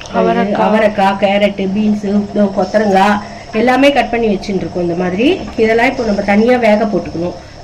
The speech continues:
Speaker 2: கட் பண்-, வாஷ் பண்ணிட்டு கட் பண்ணி எடுத்து வச்சுட்டு இருக்கோம். இதுக்கு நம்ம ஏற்கனவே நேத்து ஊற போட்டு வச்சிருந்தோம். இந்த கடலை, மொச்சை,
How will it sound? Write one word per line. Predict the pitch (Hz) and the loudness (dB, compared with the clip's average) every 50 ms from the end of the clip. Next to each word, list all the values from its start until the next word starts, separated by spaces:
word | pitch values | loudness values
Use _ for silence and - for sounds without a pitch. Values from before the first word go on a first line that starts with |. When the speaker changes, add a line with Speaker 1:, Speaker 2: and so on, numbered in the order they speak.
| - | -4
Speaker 2:
கட் | 220 214 214 - | -4 -4 -2 -2
பண்-, | 262 254 233 214 202 208 202 | -2 -2 -2 -2 -2 -2 0
வாஷ் | 202 220 240 240 - | 0 0 0 0 -2
பண்ணிட்டு | 262 233 220 208 220 269 - | -4 -2 -2 -2 -4 -2 0
கட் | 254 214 214 - | 0 0 0 0
பண்ணி | 247 226 233 247 233 | -2 -2 0 0 -2
எடுத்து | 202 - - 220 202 | -2 -2 -2 -4 -4
வச்சுட்டு | 202 - 190 175 151 160 | -4 -4 -8 -8 -10 -10
இருக்கோம். | - - 196 240 339 359 - - - - - - - 254 | -6 -2 0 0 0 0 -4 -10 -14 -16 -10 -4 -2 2
இதுக்கு | 247 285 285 311 311 269 | 2 2 2 4 2 4
நம்ம | 240 240 240 247 254 240 240 | 4 4 4 4 6 6 6
ஏற்கனவே | 247 254 254 254 240 240 262 285 277 | 6 6 4 4 4 6 6 8 6
நேத்து | 247 214 214 214 240 | 6 4 4 4 4
ஊற | 277 294 269 - - | 6 6 6 4 4
போட்டு | 220 208 208 214 180 | 2 2 4 4 2
வச்சிருந்தோம். | 160 - - 175 170 175 180 175 180 | 0 0 -4 -4 -2 -2 -2 0 0
இந்த | 185 196 226 220 - | 0 0 0 -2 -2
கடலை, | 180 175 185 180 185 196 190 190 185 | -2 -2 0 2 4 4 4 4 2
மொச்சை, | 180 170 - - - 202 190 | 2 0 -2 -2 -2 0 2